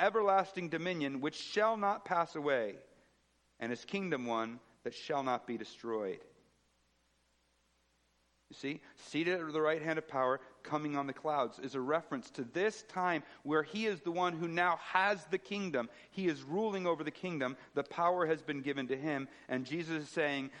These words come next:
from this point, right after this point, that's what's gonna be the case. So, Jesus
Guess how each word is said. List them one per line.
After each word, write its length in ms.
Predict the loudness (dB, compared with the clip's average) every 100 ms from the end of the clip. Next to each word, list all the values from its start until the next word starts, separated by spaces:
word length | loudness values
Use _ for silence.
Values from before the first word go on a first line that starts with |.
| -8
from 260 | 0 0 4
this 200 | 2 2
point, 280 | -2 -2 0
right 240 | 4 6
after 260 | 6 6 4
this 220 | 0 -2
point, 480 | -4 0 2 2 -4 -18 -20 _ _ _ _ 0
that's 400 | 6 6 4 0
what's 180 | -4 0
gonna 240 | 0 2
be 140 | 2 0
the 80 | 0
case. 640 | 0 2 2 -2 -16 -20 _ _ _ _ _ _ _ _ _ _ _ _ _ _ _ _ _ _ _ _ _ _ _ _ _ _ _ _ _ _ _ _ _ _ _ _ _ _ _ _ _ _ _ _
So, 400 | -2 2 2 0 -10 -20 _ _ _ _ _ _ _ _ _ _ _ _ -14
Jesus 760 | -4 -2 0 0 -2 -4 -18